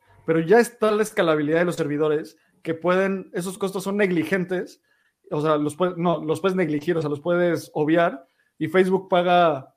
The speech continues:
un poquito, o sea, cuesta milicentavos o ma-, o más de milicentavos, ¿sabes? O menos de milicentavos. Entonces, Mario, estoy muy emocionado. Muchas gracias por estar en Espacio Cripto.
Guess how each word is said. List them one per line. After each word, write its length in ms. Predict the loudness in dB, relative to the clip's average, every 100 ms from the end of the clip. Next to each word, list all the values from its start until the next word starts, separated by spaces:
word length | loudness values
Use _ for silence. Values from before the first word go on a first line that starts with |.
| _
un 200 | -2 -2
poquito, 720 | 0 -2 -4 0 0 0 -4 -12
o 80 |
sea, 160 | -6 -4
cuesta 240 | -2 0
milicentavos 720 | 2 2 0 -4 -2 -2 -2 -4
o 60 |
ma-, 280 | -2 -2 -2
o 60 | -6
más 180 | -8 -6
de 60 |
milicentavos, 720 | -6 -4 -6 -10 -6 -4 -4 -6
¿sabes? 240 | -6 -6
O 60 | -6
menos 300 | -4 -2 -4
de 60 |
milicentavos. 720 | -4 -8 -10 -8 -8 -8 -14 _ -20 -20
Entonces, 320 | _ 0 2
Mario, 440 | 4 6 6 4 -2 _ _ _ _ _ _ _ _ _ _ -20 -20 _ _ _
estoy 220 | 4 6
muy 120 | 8 6
emocionado. 460 | 4 2 4 4
Muchas 260 | 2 0 0
gracias 240 | 2 0
por 120 | -2
estar 260 | -2 2 2
en 140 | 2
Espacio 340 | 0 -4 -4 -2
Cripto. 560 | -2 0 0 0 -2